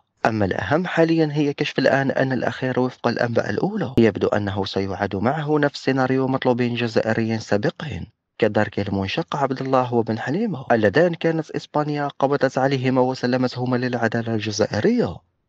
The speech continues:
خاصة وأنهما كانت أيضا عليهما تهم ثقيلة بنفس تهم هشام عبود تقريبا. وللجزائر وإسبانيا اتفاقية تسليم المطلوبين، وهو الأمر الذي يجعل بينهما تنسيقا وتسهيلات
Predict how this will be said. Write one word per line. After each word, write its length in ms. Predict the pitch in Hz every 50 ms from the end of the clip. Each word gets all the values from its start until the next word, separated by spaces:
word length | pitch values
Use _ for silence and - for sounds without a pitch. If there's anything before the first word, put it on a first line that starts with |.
| - -
خاصة 380 | - - 123 104 - - 104
وأنهما 580 | 101 101 - 107 107 107 104 104 110 104 104 98
كانت 400 | 92 - 101 98 95 95 - -
أيضا 320 | - 104 107 104 101 101
عليهما 520 | 101 104 104 110 139 147 165 170 170 170 165
تهم 300 | - - 147 143 151 147
ثقيلة 420 | - 147 - - 151 147 143 143 139
بنفس 380 | 135 139 135 139 127 - -
تهم 260 | - - 127 127 127 127
هشام 380 | 120 127 131 120 - - 117 117
عبود 260 | 113 107 107 110 113
تقريبا. 640 | - - - - - 135 170 208 226 - 107 104 104 - _ _ _ -
وللجزائر 760 | 104 110 110 107 107 107 104 101 104 101 98 - - 92 98
وإسبانيا 540 | 98 101 95 78 98 - - - 175 185 180
اتفاقية 560 | 170 - - 165 - 170 - - 160 156 156
تسليم 400 | 151 - - 147 - - 139 131
المطلوبين، 760 | 131 127 123 120 - - - 247 - - 117 98 80 76 - -
وهو 300 | - 127 117 113 117 107
الأمر 360 | 101 95 - - 107 104 101 -
الذي 300 | 95 95 98 92 98 98
يجعل 400 | 98 95 98 95 92 98 101 95
بينهما 480 | 92 98 98 104 127 143 165 165 160
تنسيقا 540 | 160 - 151 147 147 - 139 - - 143 135
وتسهيلات 760 | 135 131 127 - 120 - 156 175 233 240 160 92 - -